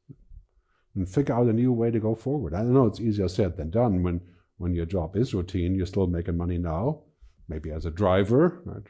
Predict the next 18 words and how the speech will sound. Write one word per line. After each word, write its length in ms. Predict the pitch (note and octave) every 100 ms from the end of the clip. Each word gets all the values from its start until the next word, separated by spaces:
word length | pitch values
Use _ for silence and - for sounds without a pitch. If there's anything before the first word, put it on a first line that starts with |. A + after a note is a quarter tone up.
| _ _ _
Working 260 | E2+ E2+ F2+
in 40 |
a 60 | F2+
call 240 | A2+ G#2+
center. 500 | G#2+ A#2+ B2 D#3+ G3+ - _ _ _ _ _ _ _ _ _ _ - A2
Uh, 120 | - A#2 - _ _ _ _ _ _
but, 200 | - B2+
you 80 | C#3
know, 80 | C#3+
gradually, 480 | C#3 C#3+ E3+ E3 C#3
I 60 |
think 180 | C3 C#3
we 80 | C3+
need 120 | B2
to 80 | B2
shift 320 | - D3 C#3
over 340 | G#2+ D3 A#2 F#2+
into 440 | F#2 F#2 G2 F#2